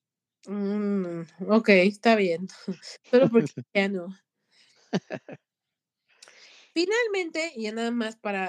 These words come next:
Speaker 1: a, anunciar, o sea, lo, lo, como anuncios parroquiales dirían. Esta semana se estrena, eh, o est-, o este fin de semana estrena en México TAR, esta película sobre la directora de orquesta que protagoniza Cate Blanchett y por la cual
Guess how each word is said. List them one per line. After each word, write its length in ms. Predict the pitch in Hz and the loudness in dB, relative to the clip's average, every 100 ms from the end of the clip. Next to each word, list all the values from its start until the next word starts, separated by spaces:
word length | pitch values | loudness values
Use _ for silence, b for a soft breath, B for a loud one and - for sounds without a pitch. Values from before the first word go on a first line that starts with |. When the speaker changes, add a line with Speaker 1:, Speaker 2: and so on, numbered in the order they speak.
| - | -8
Speaker 1:
a, 320 | 185 175 180 | -12 -10 -10
anunciar, 680 | 190 190 185 - 196 208 247 _ _ _ - | -10 -10 -10 -6 -6 -6 -12 _ _ _ -18
o 60 | |
sea, 300 | 190 190 170 - | -6 -4 -4 -4
lo, 240 | 185 175 175 | -4 -4 -2
lo, 160 | 190 | -2
como 320 | - 196 190 - | -2 -2 -2 -2
anuncios 460 | 202 208 202 240 | -2 -2 0 0
parroquiales 680 | 233 190 180 170 180 170 170 | 0 -2 -2 -2 -2 -2 -4
dirían. 500 | 165 160 151 135 143 _ _ _ _ _ _ _ b b _ _ _ _ - | -8 -8 -8 -10 -14 _ _ _ _ _ _ _ b b _ _ _ _ -2
Esta 300 | 311 320 427 | -2 0 -4
semana 440 | 349 247 220 233 370 _ | 0 0 0 -2 -6 _
se 180 | - 180 | -10 -8
estrena, 600 | 185 202 196 202 202 - | -4 -2 0 0 -4 -4
eh, 160 | 180 - | -10 -8
o 140 | 165 - | -10 -6
est-, 240 | 196 _ - | -8 _ -2
o 100 | 196 | 0
este 200 | 190 208 | 0 2
fin 160 | 220 | 2
de 40 | 214 | 2
semana 280 | 202 196 | 2 2
estrena 540 | 202 202 185 185 185 - | -2 0 0 2 0 -2
en 200 | 190 185 | -4 -2
México 460 | 185 190 185 185 180 | 0 0 0 0 2
TAR, 360 | 196 180 180 _ _ | 2 2 0 _ _
esta 320 | - 196 196 | -16 -10 -10
película 560 | 196 180 196 190 190 185 | -8 -6 -6 -2 -2 -2
sobre 520 | 180 160 160 160 156 | -6 -12 -6 -6 -6
la 220 | 156 160 156 | -10 -12 -10
directora 600 | 160 165 160 - 180 175 | -4 -6 -4 -2 0 0
de 100 | 170 | 0
orquesta 500 | 156 - 175 - 175 | -2 -4 -6 -4 -10
que 120 | - | -10
protagoniza 640 | - 156 156 156 170 190 175 | -10 -8 -8 -10 -10 -10 -4
Cate 260 | 170 170 | -2 -2
Blanchett 520 | - 165 165 - 180 - | -4 -4 -4 -4 -6 -6
y 100 | - | -18
por 180 | - 156 | -10 -6
la 120 | 156 | -6
cual 340 | - 185 180 | 2 2 2